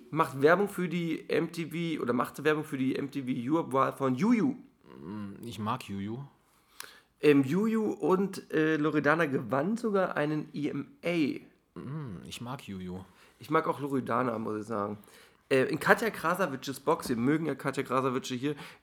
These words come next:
Speaker 1: ist nicht nur ein getragener Tanga von ihr drin, sondern auch eine Sexpuppe, die aussieht wie sie.
Speaker 2: Oh, da stellen sich mir, nee, stellt sich mir eine Frage.
Speaker 1: Bitte.
Speaker 2: Und zwar, welcher dicke, behaarte Mann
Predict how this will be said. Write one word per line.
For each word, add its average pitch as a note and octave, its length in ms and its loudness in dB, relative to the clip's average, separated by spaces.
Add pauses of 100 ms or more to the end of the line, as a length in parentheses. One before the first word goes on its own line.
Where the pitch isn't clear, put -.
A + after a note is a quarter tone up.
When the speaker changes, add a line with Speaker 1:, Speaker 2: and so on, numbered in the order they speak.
(120)
Speaker 1:
ist - 280 0
nicht F3 340 0
nur E3+ 340 2
ein C#3 240 4
getragener C#3+ 580 0
Tanga C#3+ 280 -2
von C3 160 -6 (120)
ihr E3+ 340 2
drin, G3+ 300 2 (200)
sondern D#3 360 2
auch C3+ 160 0
eine A#2+ 280 -2
Sexpuppe, - 800 -4
die A2+ 300 -4
aussieht C3+ 600 2 (120)
wie A#2 280 -2
sie. A#2+ 520 -6 (380)
Speaker 2:
Oh, C3+ 420 -8 (280)
da F#2+ 100 -10
stellen A#2 240 -6
sich B2 160 -8
mir, C3 260 -6
nee, A2 80 -8
stellt - 200 -4
sich - 60 -6
mir C3 100 -6
eine C#3 180 -6
Frage. E2+ 500 -6
Speaker 1:
Bitte. F#3 260 2 (500)
Speaker 2:
Und - 80 -20
zwar, F2+ 320 -8
welcher B2+ 460 -6
dicke, C#3+ 340 -8
behaarte A2 440 -4
Mann C3 480 -8